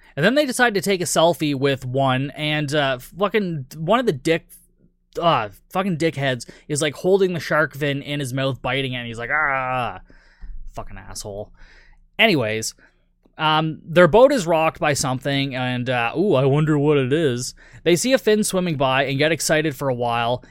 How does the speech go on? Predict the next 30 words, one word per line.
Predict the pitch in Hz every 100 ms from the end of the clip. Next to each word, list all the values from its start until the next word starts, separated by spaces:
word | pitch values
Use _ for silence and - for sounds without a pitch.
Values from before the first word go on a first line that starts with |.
| -
and | 151
then | 208
they | 262
see, | - 240
like, | 202 156
five | - 180 180 175
more | 160 151
swimming | 131 151 156
towards | 147 143 143 131
the | 131
boat, | 131 131
all | 131 143 175
in |
formation, | 147 160 143 131 135 123 117 110 - _
and | 143 165
they |
head | 170 214
for | 226
the | 170
boat, | 151 151 151 - _
and | - 143
then |
they | 151
hit | 135 - 190
it. | 143 135 - _
Both | 120 151 208 262
of |
them | 247 226
fall | - 196 175 147
in, | 131 127